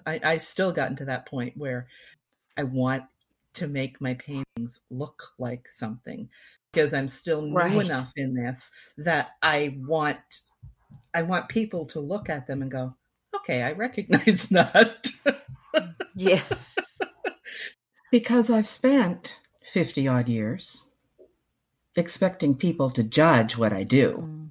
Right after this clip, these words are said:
Speaker 2: yeah. Yeah, 'cause we, we live in a world where there, you know, let alone in judgment from ourselves,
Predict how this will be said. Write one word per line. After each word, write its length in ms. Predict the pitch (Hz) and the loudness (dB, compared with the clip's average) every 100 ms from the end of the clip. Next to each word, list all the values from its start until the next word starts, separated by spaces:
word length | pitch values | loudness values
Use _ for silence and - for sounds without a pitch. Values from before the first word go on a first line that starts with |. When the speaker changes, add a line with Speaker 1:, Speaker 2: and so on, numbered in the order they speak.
| _ | _
Speaker 2:
yeah. 360 | 202 175 160 156 _ _ _ _ _ _ - _ | -8 -6 -6 -10 _ _ _ _ _ _ -20 _
Yeah, 220 | 240 262 | 2 2
'cause 220 | 247 220 | 2 4
we, 140 | 233 254 | 4 4
we 160 | 254 | 4
live 180 | 240 262 | 6 6
in 100 | 415 | 6
a 60 | 208 | 4
world 280 | 185 175 | 6 4
where 360 | 175 170 165 170 _ _ _ _ _ _ - - _ - | 6 6 6 2 _ _ _ _ _ _ -20 -20 _ 2
there, 200 | 214 226 | 2 2
you 160 | 214 214 | 2 4
know, 220 | 214 196 | 4 2
let 200 | - 254 | 2 4
alone 260 | 403 302 208 | 6 4 4
in 200 | - 185 | 0 -6
judgment 480 | 190 185 185 214 180 | 0 0 0 -6 -4
from 180 | 185 165 | -4 -2
ourselves, 800 | - - 185 - - 160 - | -4 0 0 0 -2 -12 -20